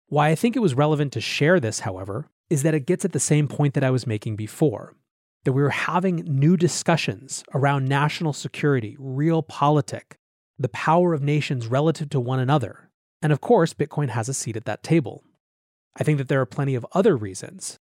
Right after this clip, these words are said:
why the U S should see domestic mining as a matter of national security, including some hinted at in Nick's piece around grid balancing,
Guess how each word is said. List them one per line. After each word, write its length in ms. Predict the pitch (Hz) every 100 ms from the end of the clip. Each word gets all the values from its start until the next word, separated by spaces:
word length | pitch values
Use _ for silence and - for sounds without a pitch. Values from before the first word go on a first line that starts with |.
| -
why 160 | 135
the 100 | 135
U 180 | 131 135
S 100 | 131
should 200 | - 123
see 200 | - 151
domestic 520 | 131 127 131 - 127
mining 400 | 123 120 117 120
as 180 | - 143
a 60 | 123
matter 260 | 120 113
of 80 | 107
national 380 | 110 104 - 135
security, 600 | - - - 104 135 - _ _ _
including 420 | - 135 165 143 131
some 320 | - 139 135
hinted 320 | 107 135 127
at 160 | 113 107
in 140 | 101
Nick's 220 | 107 -
piece 360 | - 170 190 -
around 380 | 110 104 95 -
grid 180 | 131
balancing, 640 | 131 147 160 156 180 208